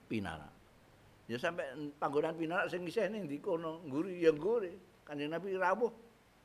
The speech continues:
Ya ning nggone kono iku. Ora kok terus miyak-miyak wong. Aku ngarep dhewe, aku pimpinan, enggak.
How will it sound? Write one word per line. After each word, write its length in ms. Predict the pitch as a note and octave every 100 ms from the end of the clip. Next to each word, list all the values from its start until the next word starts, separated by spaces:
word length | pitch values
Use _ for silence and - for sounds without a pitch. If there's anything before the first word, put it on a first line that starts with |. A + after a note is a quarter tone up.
| - - - - - - - -
Ya 100 | B2+
ning 120 | C3
nggone 240 | B2+ C3 D3
kono 160 | C#3+
iku. 220 | C#3+ A#2 F2+ - - - - - -
Ora 220 | B2 A#2+
kok 160 | A#2 G#2
terus 180 | A#2 A2+
miyak-miyak 480 | A#2 G2 A#2 A#2 A#2+
wong. 260 | A#2+ C#3+ D#3 E3 - - - - - - - - -
Aku 160 | A#2 E3
ngarep 240 | C3 D#3 D#3 C3
dhewe, 240 | D#3+ C3+
aku 160 | A#2+ C3
pimpinan, 560 | C3 A#2+ B2 B2+ G#2+
enggak. 320 | E2+ - E2+